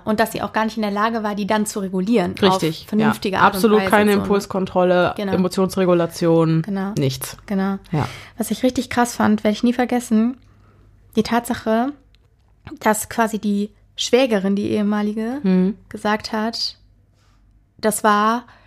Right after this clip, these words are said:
Speaker 1: die, wie war die Formulierung? Das war Catherine, die ihre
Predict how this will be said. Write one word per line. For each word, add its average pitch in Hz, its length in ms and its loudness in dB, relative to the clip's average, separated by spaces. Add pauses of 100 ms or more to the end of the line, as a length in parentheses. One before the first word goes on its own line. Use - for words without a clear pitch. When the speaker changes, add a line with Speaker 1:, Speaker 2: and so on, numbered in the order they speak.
(480)
Speaker 1:
die, 220 440 2 (400)
wie 226 200 0
war 247 120 4
die 262 120 -2
Formulierung? 262 800 -2 (1600)
Das 220 320 0
war 220 100 2
Catherine, 285 840 -2 (880)
die 233 200 -2
ihre 220 580 2